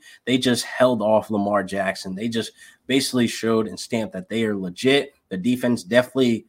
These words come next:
definitely got better from last season to this season, which is also a huge plus. Shout out to Cincinnati Bengals. Um, again, it's definitely, definitely a stamp that they got Lamar Jackson, you know, to ho-, hold him,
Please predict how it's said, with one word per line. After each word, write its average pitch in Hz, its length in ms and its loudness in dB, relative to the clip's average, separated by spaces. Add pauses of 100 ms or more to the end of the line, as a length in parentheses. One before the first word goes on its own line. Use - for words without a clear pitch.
(360)
definitely 196 320 4
got 120 220 4
better 120 240 4
from 90 200 -10
last 113 320 -2
season 90 260 -12
to - 120 -14
this 110 240 -4
season, 92 240 -6
which 101 180 -6
is 95 120 -4
also 95 380 -2
a 90 40 -14
huge 101 360 -8
plus. 190 340 -2 (240)
Shout - 180 6
out 101 180 2
to 101 100 -8
Cincinnati 95 580 -6
Bengals. 98 580 -4
Um, 95 380 0 (680)
again, 113 280 4
it's 98 140 -2
definitely, 113 560 2 (360)
definitely 135 320 4
a 101 60 -2
stamp 113 500 0
that 92 160 -6
they 101 140 -4
got 101 200 0
Lamar 95 300 -2
Jackson, 98 640 -2
you 95 100 -6
know, 92 200 -4
to 92 120 -8
ho-, - 280 -8
hold 110 300 -2
him, 104 320 -4